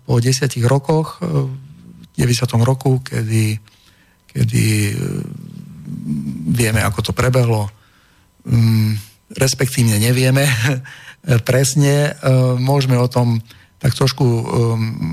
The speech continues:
aj rozprávať v tejto relácii. Ehm, jedno isté, že ten pojem nežná revolúcia, ktor-, na ktorý, na ktorý sme boli zvyknutí a aj na ktorý som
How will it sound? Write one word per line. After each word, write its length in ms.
aj 160
rozprávať 760
v 40
tejto 320
relácii. 800
Ehm, 480
jedno 400
isté, 480
že 320
ten 320
pojem 320
nežná 320
revolúcia, 800
ktor-, 320
na 80
ktorý, 320
na 80
ktorý 160
sme 160
boli 80
zvyknutí 560
a 240
aj 80
na 80
ktorý 240
som 200